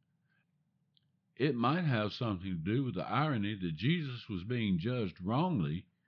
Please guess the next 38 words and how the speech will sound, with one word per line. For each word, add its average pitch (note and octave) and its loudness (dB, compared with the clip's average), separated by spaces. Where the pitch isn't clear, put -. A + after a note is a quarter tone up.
and G2+ -2
Holy B2 2
Spirit D#3 -2
was G2+ -6
poured A#2 0
out A2 0
to F2+ -4
guide A2+ 2
us G#2+ 0
towards G#2+ -4
being G#2+ -2
judged A#2 -2
rightly. D3+ -6
Now, A2 6
I'm C3+ 8
not B2 6
saying A#2 4
that E2+ 2
being A2 2
aware G#2 0
of F#2+ -2
these G2+ 0
events G2 -4
happening G#2+ -2
at F2 -6
the - -8
same A2 2
time G2+ -4
of E2+ -6
day G#2+ 0
is A#2 6
in A2 2
any D3 6
way C#3+ 6
connected A2 -2
to F#2+ 0
your G2+ 2
salvation. F#2 -2